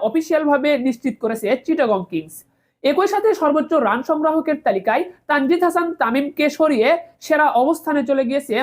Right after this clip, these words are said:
মোহাম্মদ নাইম শেখ। চল্লিশতম ম্যাচ শেষে বিপিএল এর পয়েন্ট টেবিল,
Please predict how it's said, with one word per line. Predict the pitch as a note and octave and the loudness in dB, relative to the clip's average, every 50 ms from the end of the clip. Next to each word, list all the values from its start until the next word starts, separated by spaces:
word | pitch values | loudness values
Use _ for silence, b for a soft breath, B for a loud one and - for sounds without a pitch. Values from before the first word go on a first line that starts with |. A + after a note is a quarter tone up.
| B3+ A3+ | -2 -2
মোহাম্মদ | A3+ G3+ G#3+ G#3 A3 A#3+ A#3 - F3+ F3+ F3+ | -2 -2 -2 -2 -2 -2 -2 -4 -8 -4 -2
নাইম | F#3+ F#3+ G3+ G#3 F#3+ F3 E3+ - | -2 0 0 0 0 -2 -6 -6
শেখ। | E3 D3+ C#3 - _ _ _ _ _ _ _ _ - D#4+ | -8 -8 -8 -10 _ _ _ _ _ _ _ _ 0 0
চল্লিশতম | D#4+ D#4+ E4 G4 F4+ F#4 A4 G4 G4+ F#4+ | 2 4 4 2 0 0 -2 -2 0 0
ম্যাচ | C#4 C4 C4+ - | -2 -2 -4 -4
শেষে | D#4+ D4+ D#4 E4 C#4 | -6 -4 -2 -2 -2
বিপিএল | A#3 B3+ G#3+ B3+ B3 A#3+ B3+ | -2 -2 -2 -4 -2 0 0
এর | B3+ B3 A#3+ | -2 -2 0
পয়েন্ট | G#3 G3+ A3+ A#3 A#3+ | -2 0 0 0 -2
টেবিল, | C#4 C#4 D4 | 0 0 0